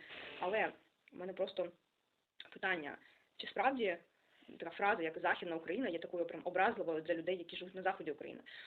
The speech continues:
Тому що я особисто зі Сходу України, і коли говорять «Східна Україна», мене це ніяк не ображає. Тобто для мене це казати «Східна Україна» чи «Схід України», для мене це, ну, ну, ні-, ніяк не впливає, тобто і не ображає мене.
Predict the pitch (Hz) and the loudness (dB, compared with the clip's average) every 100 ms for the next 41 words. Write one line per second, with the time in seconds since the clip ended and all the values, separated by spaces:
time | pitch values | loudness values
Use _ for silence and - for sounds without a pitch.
0 | - 208 262 202 185 247 - 190 247 208 | -10 -2 0 2 2 0 -2 -6 -6 -6
1 | 165 - 214 175 185 262 269 180 226 214 | -6 -2 -2 -2 -4 0 0 2 0 0
2 | 202 196 - 233 185 175 185 320 247 185 | -2 -2 -4 -2 -2 0 0 0 0 -2
3 | 226 254 - 202 233 190 202 202 185 180 | -4 0 -2 0 0 2 2 0 -2 0
4 | 196 180 135 - - - - - _ - | 0 0 0 -4 -12 -20 -20 -20 _ -18
5 | - - - 180 220 311 240 185 170 - | -16 -14 -4 -2 0 0 -2 -4 -4 -12
6 | - 185 175 - - 254 226 185 202 175 | -8 -2 -2 -4 0 2 2 0 -2 -4
7 | - 160 - - - - 240 - 180 190 | -4 -4 -6 -10 -10 -6 -4 0 0 0
8 | 165 156 - _ _ _ _ _ _ - | -2 -6 -8 _ _ _ _ _ _ -16
9 | 170 170 226 220 - 180 180 - 208 - | -10 -4 -2 -4 -4 -6 -6 -12 -18 -20
10 | _ _ _ _ _ _ _ _ _ - | _ _ _ _ _ _ _ _ _ 0
11 | 240 214 269 254 285 285 214 208 226 233 | 4 6 4 6 8 8 6 2 6 8
12 | 285 240 180 185 165 - 170 170 165 - | 8 6 0 0 0 0 -4 -4 -6 -14
13 | - - 185 185 180 220 180 151 165 | -20 -8 0 2 2 4 4 2 -4